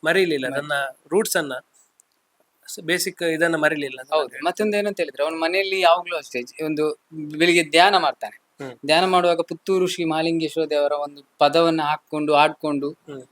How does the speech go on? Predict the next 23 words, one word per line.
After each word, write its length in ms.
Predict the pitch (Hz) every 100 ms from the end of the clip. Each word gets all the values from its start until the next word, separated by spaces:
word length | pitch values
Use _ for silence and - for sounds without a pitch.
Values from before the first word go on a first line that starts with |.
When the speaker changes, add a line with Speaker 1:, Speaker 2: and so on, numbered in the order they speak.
| 151
Speaker 2:
ಆ 100 | 165
ಒಂದು 280 | 170 170 165
ದೇವರ, 260 | 170 165
ಅವನ 340 | 160 156 180 180
ಆ 160 | 170 180 - -
ಮಹಾಲಿಂಗೇಶ್ವರ 520 | 156 180 214 208 208 185
ದೇವಸ್ಥಾನಕ್ಕೋಸ್ಕರ, 720 | 185 - 202 170 147 135 117 131 _ _ _ -
ಆ, 180 | 147 151
ಅಲ್ಲಿಗೆ 300 | 160 196 196
ಒಂದು 220 | 190 185
ನೂರೆಂಟು 420 | 180 190 196 196
ಸುತ್ತು 600 | 185 190 - 190 185 180 170
ಬಂದದ್ದು 400 | 170 170 165 151
ಸಹ 100 | 170
ಉಂಟು. 220 | 131 107
Speaker 1:
ಹ್ಮ್. 320 | - 156 143
Speaker 2:
ಲಾಸ್ಟ್ 240 | 143 143
ಟೈಮ್ 200 | 143 139
ಒಂದು 220 | 135 131 135
ದ್ಯಾ-, 680 | 135 131 127 127 123 -
ಶಿವರಾತ್ರಿ 400 | 160 156 143 123
ಹೊತ್ತು 220 | 113 -
Speaker 1:
ಹ್ಮ್. 160 | 143